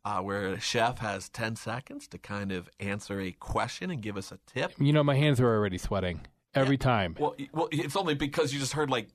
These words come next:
Speaker 1: real ghosts.
Speaker 2: Yeah, plus I'm terrified.
Speaker 1: <laughs> Yeah, exactly. So I'm gonna give you even a bigger curveball.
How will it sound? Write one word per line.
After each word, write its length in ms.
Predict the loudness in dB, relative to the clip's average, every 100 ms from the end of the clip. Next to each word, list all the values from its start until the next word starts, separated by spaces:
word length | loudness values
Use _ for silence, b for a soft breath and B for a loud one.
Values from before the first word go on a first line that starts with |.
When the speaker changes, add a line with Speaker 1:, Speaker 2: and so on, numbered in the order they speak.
| _ _ _ _ -6
Speaker 1:
real 240 | -2 -2
ghosts. 540 | -2 -4 -4 -6 -14 4
Speaker 2:
Yeah, 240 | 4 4 4
plus 240 | 6 6
I'm 100 | 4
terrified. 640 | 6 8 6 4 2 -2 0
Speaker 1:
<laughs> 40 |
Yeah, 160 | 0 0 B B
exactly. 760 | -4 -2 0 4 4 2 0 4
So 140 | 4
I'm 100 | 4
gonna 140 | 0
give 220 | -2 -2 0
you 140 | 0
even 200 | 0 0
a 60 | 0
bigger 440 | 0 0 -2 -4 _ _ _
curveball. 400 | -4 -2 -2 -4